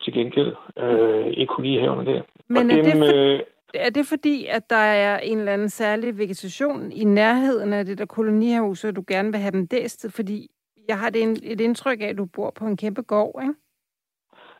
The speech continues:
Speaker 1: Øh, ej, ikke en kæmpe gård, det vil jeg nu ikke sige.
Speaker 2: Okay.
Speaker 1: Øh, jeg bor i et lille hus på en stor grund, plejer jeg at
Speaker 2: Okay.
Speaker 1: sige. Det er,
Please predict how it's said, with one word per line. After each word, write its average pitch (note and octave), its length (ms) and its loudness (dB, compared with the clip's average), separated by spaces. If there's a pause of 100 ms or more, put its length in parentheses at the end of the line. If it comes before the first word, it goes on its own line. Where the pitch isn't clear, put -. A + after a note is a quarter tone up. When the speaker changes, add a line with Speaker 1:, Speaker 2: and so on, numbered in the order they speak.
Speaker 1:
Øh, A2+ 300 6 (160)
ej, - 120 4
ikke E3 180 2
en C3 60 -2
kæmpe A2+ 260 0
gård, - 380 2
det B2+ 80 0
vil A#2 60 2
jeg A2+ 40 4
nu G#2 100 2
ikke G2 120 -4
sige. G#2 240 -2 (180)
Speaker 2:
Okay. A2 140 2 (120)
Speaker 1:
Øh, G2 60 6
jeg G2+ 120 0
bor D#3 320 4
i B2+ 80 4
et A#2 60 4
lille D3 220 6
hus C#3+ 220 2 (100)
på C3 80 4
en B2 60 0
stor B2+ 200 4
grund, G2+ 220 2 (280)
plejer - 220 4
jeg G#3+ 80 0
at - 20 -2
Speaker 2:
Okay. - 20 -4
Speaker 1:
sige. - 120 -12 (280)
Det A2+ 840 6
er, A#2 80 4